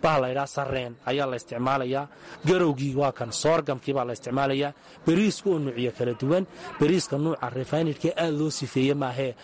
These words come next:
nuuca basmatiga la yidhaha baa la isticmaalayaa. Intaan soo sheegay waa qofka iyadoo loo eegayo xaaladda uu joogo. Sidaa daraaddeed, mid walba haddana intaa wuxuu sii leeyahay faa'iido gaara. Ayuu sii leeyahay. Marka, een, amount-kii iyo heerkii loogu talagalna wuu ka qaadanayaa.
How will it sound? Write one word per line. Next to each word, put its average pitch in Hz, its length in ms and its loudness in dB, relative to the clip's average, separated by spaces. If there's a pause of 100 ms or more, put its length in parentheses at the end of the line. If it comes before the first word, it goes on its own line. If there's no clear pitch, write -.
(160)
nuuca 139 220 2
basmatiga 127 560 -2
la 123 60 0
yidhaha 127 180 -2
baa 113 100 -4
la 107 80 -4
isticmaalayaa. 107 680 -4 (500)
Intaan 175 500 2
soo 156 240 0
sheegay 120 480 -4 (360)
waa 143 140 4
qofka 175 340 0
iyadoo 156 220 2
loo 147 160 -2
eegayo 147 280 -2
xaaladda 135 460 -2
uu 107 180 -10
joogo. 107 280 -4 (260)
Sidaa 170 280 2
daraaddeed, 160 560 0
mid 170 200 2
walba 156 320 2
haddana 147 340 -2
intaa 170 220 0
wuxuu 143 200 -4
sii - 160 0
leeyahay 127 220 0
faa'iido 127 360 0
gaara. 98 260 -10 (420)
Ayuu 143 200 2
sii 127 220 -2
leeyahay. 104 340 -4 (380)
Marka, 165 220 2 (320)
een, 135 180 2 (440)
amount-kii 180 560 2
iyo 170 100 2
heerkii 165 360 0
loogu 147 220 0
talagalna 139 440 -2
wuu 120 100 -2
ka 127 80 -4
qaadanayaa. 104 580 -6